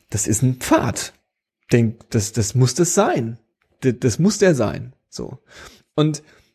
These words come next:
das ist so der Moment gewesen, wo man so überlegt,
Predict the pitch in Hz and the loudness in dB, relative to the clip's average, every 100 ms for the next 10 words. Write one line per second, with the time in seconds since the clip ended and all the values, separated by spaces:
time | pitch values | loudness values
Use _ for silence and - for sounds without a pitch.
0 | _ 170 214 208 175 151 143 196 208 185 | _ 0 2 4 4 4 2 0 0 0
1 | 190 185 196 156 139 139 147 151 147 - | 0 -2 -6 -6 -8 -2 0 2 2 0
2 | - 113 147 147 139 143 139 139 135 160 | -8 -4 -2 0 0 0 2 2 4 2
3 | 165 | 0